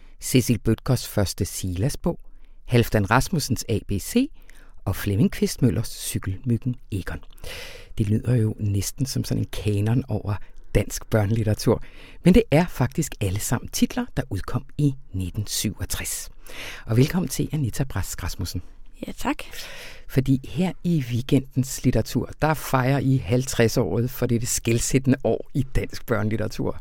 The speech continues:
Speaker 1: med op til flere opslag.
Speaker 2: Det må man nok sige, ja. Ja.
Speaker 1: Hvad er det, hvad er det, der gør nitten syvogtres til, øh, til det år, vi, vi kigger på, øh, når vi også kigger børnelitteratur i dag?
Speaker 2: Jamen, øh, det, der sker der i nitten syvogtres, faktisk inden for bare to måneder, udkommer de her, øh, fem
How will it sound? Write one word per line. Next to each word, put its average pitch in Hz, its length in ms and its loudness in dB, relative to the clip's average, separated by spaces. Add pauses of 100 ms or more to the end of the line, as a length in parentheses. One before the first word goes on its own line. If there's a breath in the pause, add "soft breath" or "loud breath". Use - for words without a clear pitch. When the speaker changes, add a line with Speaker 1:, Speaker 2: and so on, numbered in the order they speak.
Speaker 1:
med 120 260 6 (480 soft breath)
op 147 240 6
til 160 120 6
flere 107 220 2
opslag. - 420 -6 (200)
Speaker 2:
Det 233 100 4
må 254 80 6
man 208 180 0
nok 185 140 -6
sige, 190 180 -4
ja. 202 100 -4 (260)
Ja. - 60 -4 (800 loud breath)
Speaker 1:
Hvad - 100 2 (120)
er 117 140 2
det, 139 260 4
hvad - 140 10 (140)
er 139 160 6
det, 165 100 4
der 135 100 6
gør 127 140 4
nitten 117 260 2
syvogtres - 640 -2
til, 107 320 0
øh, 104 220 2 (280 soft breath)
til 131 220 6
det 127 180 6
år, 123 300 2
vi, 120 260 2
vi 147 80 4
kigger 135 360 4
på, 131 380 4
øh, 117 240 4
når 113 120 2
vi 107 120 0
også 101 160 0
kigger - 180 0
børnelitteratur 113 540 0
i - 60 -2
dag? 110 200 -4 (640 loud breath)
Speaker 2:
Jamen, 214 320 6
øh, 180 440 6
det, 226 120 8
der 262 100 8
sker 269 400 2
der 196 200 2
i 196 120 -2
nitten 202 280 0
syvogtres, - 580 -4
faktisk - 580 -2
inden 214 240 0
for - 100 -6
bare 202 240 -2
to - 260 0
måneder, 220 500 4
udkommer 214 460 0
de 196 180 0
her, 202 300 -2
øh, 180 160 -4
fem - 300 0